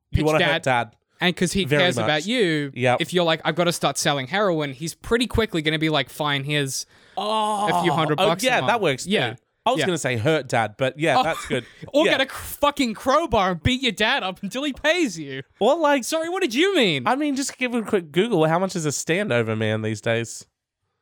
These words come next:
Speaker 2: You keep doing, I'm gonna find
Speaker 1: Air
Speaker 2: out. Hang on.
Speaker 1: Tasket.
Speaker 2: I, <laughs> standover man.
Speaker 1: Well, I'm gonna
Speaker 2: Um,
Speaker 1: give you, this is, I, I sort of wanted to give you the, the, the vibe of the people, sort of the people's response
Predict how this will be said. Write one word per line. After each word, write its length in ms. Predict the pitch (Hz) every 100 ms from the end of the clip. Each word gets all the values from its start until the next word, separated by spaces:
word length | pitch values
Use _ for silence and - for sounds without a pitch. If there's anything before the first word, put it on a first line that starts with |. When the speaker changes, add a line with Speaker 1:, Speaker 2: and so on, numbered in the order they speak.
| _
Speaker 2:
You 160 | 160 170
keep 220 | - 185
doing, 260 | 160 156 151
I'm 120 | 143
gonna 140 | 147 135
find 240 | - 131
Speaker 1:
Air 120 | 185 185
Speaker 2:
out. 60 |
Hang 100 | -
on. 80 | 139
Speaker 1:
Tasket. 320 | 131 120 147 - _ - - - -
Speaker 2:
I, 220 | 170 185 -
<laughs> 60 |
standover 1160 | - - - 175 185 - - - 226 - - 185
man. 160 | 180 147 - -
Speaker 1:
Well, 220 | 143 147 151
I'm 140 | 160
gonna 140 | 143 147
Speaker 2:
Um, 60 |
Speaker 1:
give 120 | 226
you, 240 | 196 175 151 - _
this 240 | 156 175 -
is, 260 | 214 - - _
I, 180 | - 151
I 20 | 151
sort 160 | 208
of 60 | 214
wanted 180 | 185 147
to 60 |
give 120 | 151 156
you 120 | 151
the, 180 | 135 127 127
the, 460 | 123 120 117 113 - - _
the 100 | 139
vibe 320 | 131 123 131 139
of 160 | 120
the 80 | 117
people, 520 | - - 139 - 120
sort 180 | 113 127
of 60 | 120
the 80 | 113
people's 480 | - 147 143 120
response 720 | 113 110 - 123 117 - -